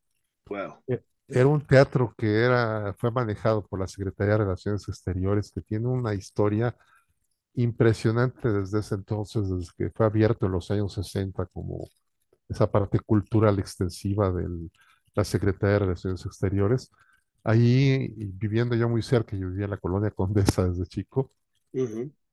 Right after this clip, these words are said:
Speaker 2: y hubo cosas maravillosas. Tuvieron músicos de la talla de, de Sarah Vaughan, por ejemplo, Ella Fitzgerald, Oscar Peterson,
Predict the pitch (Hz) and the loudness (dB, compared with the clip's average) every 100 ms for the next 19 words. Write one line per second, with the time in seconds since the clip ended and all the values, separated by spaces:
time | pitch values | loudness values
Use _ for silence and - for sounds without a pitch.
0 | - 107 117 120 - 120 143 123 110 101 | -14 -4 -2 -2 -4 0 2 4 4 4
1 | 95 95 131 - 98 - - 104 110 123 | 2 0 0 -2 -6 -6 -6 -2 0 -2
2 | 110 107 107 - - 95 85 92 92 92 | -4 -6 -8 -14 -8 -6 -4 -4 -2 -2
3 | 101 101 98 90 87 _ _ _ _ - | 0 0 0 -2 -4 _ _ _ _ -6
4 | 95 90 117 107 92 101 107 104 95 90 | -4 2 4 4 4 4 2 2 -2 -6
5 | 87 104 98 92 98 98 101 90 107 107 | -4 -6 -4 -2 -2 -2 -4 -4 2 4
6 | 104 95 - - 90 98 104 104 95 - | 4 2 -4 -6 -8 -4 -4 -2 -6 -8
7 | 95 | -10